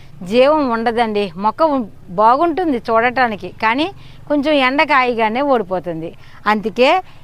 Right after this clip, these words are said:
ఇలాంటి లిక్విడ్ ఇస్తే, నేను ఇచ్చే లిక్విడ్ అండి చాలా చాలా తక్కువ ఖర్చుతో అయ్యేది. అలానే ఈ వర్షాకాలం అన్నాలో కూడానండి, ఘన రూపంగా కూడా నేను పొగాకు కాడలు ఇస్తున్నాను. పొగాకు కాడలు కూడా మనకే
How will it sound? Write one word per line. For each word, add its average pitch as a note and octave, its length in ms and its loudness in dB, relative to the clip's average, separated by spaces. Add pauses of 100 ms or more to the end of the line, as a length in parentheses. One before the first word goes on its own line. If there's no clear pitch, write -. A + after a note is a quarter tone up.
ఇలాంటి C#4 380 2
లిక్విడ్ A#3+ 440 -2
ఇస్తే, G#3 340 -2
నేను A3+ 240 -2
ఇచ్చే D#4 260 -2
లిక్విడ్ B3+ 440 -4
అండి A#3+ 240 0
చాలా C4 580 2
చాలా B3 280 2
తక్కువ D4+ 520 0
ఖర్చుతో B3 480 0
అయ్యేది. G3+ 480 0 (540)
అలానే B3+ 580 2 (300)
ఈ C#4+ 160 0
వర్షాకాలం C4 720 2
అన్నాలో B3 400 2
కూడానండి, A#3 560 0
ఘన A#3 300 0
రూపంగా C4+ 480 2
కూడా A#3+ 280 2
నేను B3 480 0
పొగాకు C#4 320 2
కాడలు A3 360 0
ఇస్తున్నాను. F#3+ 520 -6
పొగాకు B3+ 440 -2
కాడలు A3 340 0
కూడా G#3+ 200 0
మనకే A3+ 440 -4